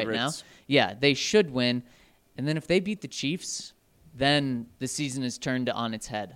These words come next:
Speaker 1: immediately. If they lose to the Chiefs, then y-, y-, you just had two wins, but
Speaker 2: They were
Speaker 1: you're,
Speaker 2: empty.
Speaker 1: but you're two and five,
Speaker 2: Yeah.
Speaker 1: right? And then we know where this team is. So it's, it's gonna be crazy the next ten days if they pull that off.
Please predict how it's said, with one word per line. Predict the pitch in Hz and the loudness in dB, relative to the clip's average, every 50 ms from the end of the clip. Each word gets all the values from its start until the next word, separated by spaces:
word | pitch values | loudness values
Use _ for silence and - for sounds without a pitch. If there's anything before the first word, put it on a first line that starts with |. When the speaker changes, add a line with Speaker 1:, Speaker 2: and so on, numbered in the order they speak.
| - - - | -16 -10 -6
Speaker 1:
immediately. | 127 123 117 113 113 110 107 101 - 110 107 104 - _ _ _ _ - | -4 -2 -2 -2 -2 -2 -4 -6 -6 -8 -10 -10 -12 _ _ _ _ -8
If | 190 - | -2 0
they | 254 254 | 2 2
lose | 254 302 285 - | 2 0 0 -2
to | 349 | -2
the | 339 | -2
Chiefs, | - - 349 370 370 - - - | 0 0 0 0 -2 -4 -10 -8
then | - 330 330 330 330 330 330 320 - _ _ _ _ _ - | -2 0 2 2 2 0 -4 -10 -12 _ _ _ _ _ -14
y-, | - | -12
y-, | 233 240 220 233 254 262 254 - | -12 -10 -8 -6 -4 -4 -4 -4
you | 170 202 214 | -4 -6 -6
just | 196 254 - | -6 -4 -2
had | - 240 240 240 - | 0 -2 -2 -2 -4
two | - 247 247 | -4 -4 -2
wins, | 220 233 233 233 233 185 | -2 -2 -2 -2 -2 -2
but | 165 175 160 - - _ _ _ _ _ - | 0 0 0 0 -4 _ _ _ _ _ -4
Speaker 2:
They | 127 127 | -2 0
were | 127 127 | 0 0
Speaker 1:
you're, | 127 127 - - | -2 -4 -6 -6
Speaker 2:
empty. | - 127 127 123 - 123 123 127 123 - - _ - | -4 -4 -4 -2 -2 -2 -2 -2 -4 -8 -12 _ -4
Speaker 1:
but | 262 262 | -4 -2
you're | 254 254 | -2 -4
two | - - 226 208 | -4 -6 -6 -4
and | 185 151 | -4 -6
five, | - 117 101 104 95 101 - - | -6 -8 -8 -8 -10 -10 -10 -6
Speaker 2:
Yeah. | 110 113 | -4 0
Speaker 1:
right? | 135 135 117 110 - - | 0 0 0 -2 -2 -2
And | 165 190 196 | 0 2 2
then | 208 208 | 2 2
we | 196 190 | 2 2
know | 175 156 143 | 0 0 0
where | 135 131 127 | 0 0 0
this | 113 120 - - | -2 -4 -6 -6
team | - 127 120 117 110 | -6 -6 -6 -4 -6
is. | 104 101 - | -6 -8 -6
So | - 120 110 | -4 -2 -2
it's, | 107 101 143 139 - - - - _ - | -2 -2 -4 -4 -4 -6 -8 -8 _ -8
it's | 160 - | -4 -2
gonna | 226 202 | -2 -2
be | 147 127 | -2 -2
crazy | - - 131 120 120 107 117 | 0 0 0 0 0 0 -4
the | 110 110 | -6 -6
next | 107 110 - - - | -6 -8 -8 -10 -10
ten | - 123 110 110 | -8 -6 -6 -4
days | 113 110 107 104 110 - - | -4 -6 -6 -8 -10 -8 -2
if | 123 131 131 131 - - _ _ _ _ | -2 -2 -2 -2 -6 -14 _ _ _ _
they | 117 117 | -8 -8
pull | - - 117 113 110 | -6 -4 -6 -4 -4
that | 110 107 107 110 | -4 -6 -6 -6
off. | 110 - - | -10 -12 -14